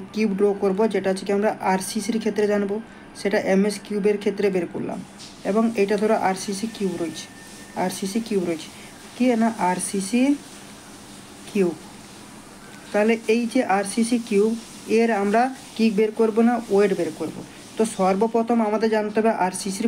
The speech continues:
full form। তো আরসিসির full form কি? রেনফোর্স cement concrete। আমি বহুবার বলেছি কি রেনফোর্স, তবু লিখে দিচ্ছি রেনফোর্স cement, cement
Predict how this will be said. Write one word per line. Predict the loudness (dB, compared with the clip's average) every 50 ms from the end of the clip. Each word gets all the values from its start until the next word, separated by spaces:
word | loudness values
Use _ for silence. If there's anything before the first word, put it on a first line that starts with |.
| -2
full | 0 0 -2 -2 -2 -2
form। | -4 -6 -6 -6 -10 -14 -16 -20 -20 -20 -20 -10 -4
তো | -2 0 0 2 0
আরসিসির | 0 -2 -2 -2 0 0 2 0 0 0 -2 -2
full | 0 0 0 2
form | 2 2 2 2 2 2
কি? | 2 2 2 4
রেনফোর্স | 4 4 2 2 2 2 2 2 0 -4 -10 -16 -20 -20 -18 -16 -6 -2
cement | 0 2 2 2 2 0 0 0
concrete। | 0 0 0 2 2 2 2 2 0 0
আমি | 0 0 0 0
বহুবার | 0 0 2 2 2 2 2 2
বলেছি | 2 2 2 0 0 -4 -4
কি | -2 0 0 2 0
রেনফোর্স, | 0 -2 -2 -2 0 2 2 2 0 -2 -6 -14 -18 -20 -20 -20 -20 -20 -20 -20 -12 -6
তবু | -4 -2 0 0 0 0
লিখে | 0 -2 -4 -4
দিচ্ছি | -4 -6 -4 -2 -2 0 0 0
রেনফোর্স | 0 0 -2 -2 0 2 2 2 2 2 -2 -8 -16 -20 -20 -20 -20 -20 -20 -20 -20 -20 -20 -20 -20 -20 -20 -20 -20 -20 -20 -20 -20 -20 -18 -18 -16 -14 -8
cement, | -2 0 0 2 2 2 2 2 2 0 -2 -4 -10 -18 -20 -20 -20 -20 -20 -20 -20 -20 -20 -20 -20 -20 -20 -20 -20 -20 -20 -20 -20 -20 -20 -20 -18 -16 -16 -16 -16 -18 -20 -20 -20 -20 -20 -20 -20 -20 -20 -20 -20 -20 -20 -18 -10 -4
cement | 0 2 2 2 2